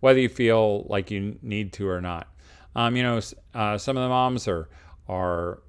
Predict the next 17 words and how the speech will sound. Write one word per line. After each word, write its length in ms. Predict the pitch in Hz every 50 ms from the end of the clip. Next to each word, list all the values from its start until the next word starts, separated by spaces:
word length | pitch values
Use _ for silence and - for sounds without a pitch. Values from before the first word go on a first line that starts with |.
| -
you 100 | - 104
know, 60 | 98
doing 220 | 95 95 110 113 110
a 80 | 107
little 160 | 110 117 123 120
bit 100 | 117 113
of 120 | 110 107
le-, 140 | 107 110 - -
lesson 320 | - 117 117 113 - 117 110
planning 360 | 107 117 117 113 110 107 95
when 120 | 92 90
it's 180 | 92 87 - -
raining. 400 | 117 117 120 120 117 117 117 117 - -
I, 140 | 127 127 - - -
I 60 | 139
get 340 | 135 117 120 98 98 95 -
that. 320 | 95 92 92 92 95 95